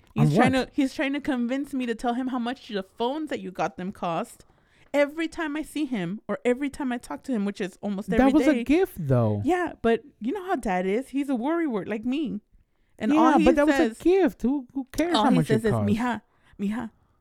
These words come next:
Speaker 2: ¿cuánto gastó Panchito en los teléfonos?" And I'm like, "I'm
Speaker 1: <laughs>
Speaker 2: gonna tell you." And he's like, "No, no, no.
Speaker 1: I
Speaker 2: Tell
Speaker 1: got
Speaker 2: me."
Speaker 1: him iPhone elevens.
Speaker 2: You did. They have better phones than I do now.
Speaker 1: Yeah.
Speaker 2: How sad. But
Speaker 1: Yeah.
Speaker 2: every time I talk to him,
Speaker 1: Yeah.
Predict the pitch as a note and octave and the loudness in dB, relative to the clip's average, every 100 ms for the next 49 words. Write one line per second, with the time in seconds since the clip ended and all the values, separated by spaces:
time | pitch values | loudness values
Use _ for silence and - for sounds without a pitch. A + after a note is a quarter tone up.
0 | _ _ _ - A3+ E3 A#2+ - A#2 A#3 | _ _ _ -10 -8 -6 -8 -8 -8 -8
1 | - A2+ A2+ - A2+ A2+ - - - _ | -8 -10 -10 -12 -14 -14 -16 -20 -20 _
2 | _ _ _ _ _ _ A3 G#3+ G#3+ G3+ | _ _ _ _ _ _ -4 -2 2 4
3 | C3+ C3 C#3+ D3 A#4+ G#4+ A4 A4 A#4 A#4+ | 6 6 6 4 0 0 0 2 -2 -6
4 | _ B3 A#3 A3+ G#3+ B3 B3 B3+ B3+ A3 | _ -2 0 0 2 2 0 -2 -2 -4
5 | G3+ - - A#2+ B2 C3 B2 B2+ C3+ A#2+ | -8 -18 -6 0 4 6 4 2 0 0
6 | A2 A2 A2 G2+ - - - G3 F3+ F3 | 0 0 -2 -4 -10 -18 -10 -10 -8 -6
7 | F3 E3+ B3 C4+ B3 B3+ - C4 B3+ A#3+ | -6 -6 -8 -8 -6 -6 -8 -8 -6 -6
8 | C#4 C4+ A3+ G#3 - G3 - _ _ A#2+ | -8 -8 -6 -6 -8 -12 -16 _ _ -2
9 | A2+ A2+ A2+ - G#2 G#2 - _ _ - | 0 0 -4 -8 -12 -12 -16 _ _ -8
10 | - B2+ B3 C4 D#4+ E4 D#4+ D#4 D#4+ E4 | -2 2 2 2 -2 -4 -4 -4 -4 -8
11 | - C4+ A3+ C3+ C#3 C3 | -6 -4 -2 0 0 0